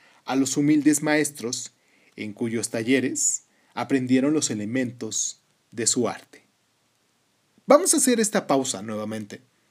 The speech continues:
Quiero mandar un saludo a la gente que nos escucha en Taiwán. Hoy nos tocó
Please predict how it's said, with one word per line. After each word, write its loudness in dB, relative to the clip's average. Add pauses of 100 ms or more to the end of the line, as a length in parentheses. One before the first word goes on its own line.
(840)
Quiero 4
mandar 2
un 0
saludo 4 (460)
a -10
la -4
gente 0
que -2 (300)
nos -4
escucha -2 (440)
en -2
Taiwán. 4 (800)
Hoy 4
nos -2
tocó 0